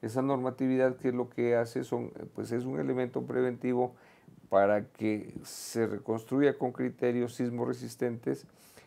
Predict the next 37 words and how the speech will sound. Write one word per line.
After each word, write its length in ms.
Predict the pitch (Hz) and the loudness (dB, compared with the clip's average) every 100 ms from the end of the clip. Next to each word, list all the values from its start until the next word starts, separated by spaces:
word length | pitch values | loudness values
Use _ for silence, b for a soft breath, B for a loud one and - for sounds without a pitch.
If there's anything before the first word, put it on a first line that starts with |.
| B | B
y 80 | 104 | 0
en 100 | 104 | 2
los 120 | 104 | 2
siguientes 480 | 104 107 131 147 151 | 0 2 2 4 2
sismos 400 | 143 139 139 135 | 2 0 0 -6
que 160 | - - | -8 -4
van 240 | 113 110 | -2 0
a 80 | 123 | 2
venir 260 | 127 123 123 | 2 0 -2
seguramente, 720 | - 123 127 123 120 117 - | 0 0 0 -2 -4 -4 -8
porque, 560 | - - - - - - b b b b | -8 -14 -14 -12 -12 -14 b b b b
eh, 100 | - - | -16 -10
digamos, 600 | 95 98 104 104 95 - | -4 -2 0 -2 -4 -8
la 160 | 107 107 | -8 -6
deriva 320 | 104 117 117 | -2 8 8
de 60 | |
los 140 | 113 113 | 8 4
continentes 640 | 113 110 110 110 107 107 | -2 -2 -2 -2 -2 -2
no 120 | 107 | 4
va 100 | 110 | 6
a 100 | 107 | 6
parar 480 | 107 104 107 107 98 | 6 6 6 4 0
de 220 | - 98 | -4 -2
la 100 | 98 | -2
noche 220 | 104 113 | -2 0
a 40 | 117 | 0
la 80 | 113 | 2
mañana, 520 | 117 120 120 131 139 b b b b b | 0 2 2 2 -2 b b b b b
pues, 460 | - 107 107 - - | 2 4 4 -2 -6
eh, 380 | 110 110 107 101 | -4 -2 -4 -4
las 400 | 110 110 110 - | 0 0 -2 -8
estructuras 640 | 104 - 107 - 135 131 123 | -10 -8 -8 0 4 4 2
puedan 640 | - 120 117 117 123 117 - b b - | 0 4 6 4 2 -4 -14 b b -10
tener 260 | 98 101 113 | -4 0 2
un 160 | 120 | 2
mejor 380 | 113 - 113 110 | 0 2 2 2
comportamiento 920 | 110 107 - - 107 120 175 160 - | -2 -4 -6 -6 -4 -4 -6 -8 -16